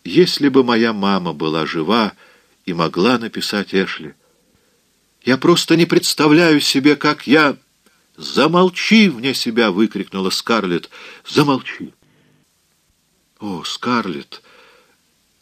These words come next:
Господи, какая я дура! Прости меня! Знаешь, когда человек счастлив, он всегда становится эгоистом. Я вдруг совсем как-то забыла про Чарли». «Замолчи!» — повторила Скарлетт,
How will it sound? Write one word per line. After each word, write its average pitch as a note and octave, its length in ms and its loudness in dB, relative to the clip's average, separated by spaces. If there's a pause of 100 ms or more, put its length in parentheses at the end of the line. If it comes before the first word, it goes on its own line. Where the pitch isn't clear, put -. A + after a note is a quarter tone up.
(100)
Господи, F#2 500 -6
какая A2 420 -2
я F2+ 200 0
дура! E2 300 -4
Прости G#2 480 -6
меня! D#2 360 -10 (500)
Знаешь, D#3+ 340 0
когда D#3 300 2
человек D#3 380 4
счастлив, D#3 640 0
он C#3 140 -4
всегда C#3 400 0
становится C#3 600 0
эгоистом. A#2+ 580 2 (360)
Я C#3 180 4
вдруг C3+ 280 0
совсем F#3+ 580 2
как-то F3 360 0
забыла D3 480 0
про C#3+ 240 -10
Чарли». A2+ 680 -4 (640)
«Замолчи!» — C3+ 920 0
повторила A#2 600 0
Скарлетт, A#2+ 600 -2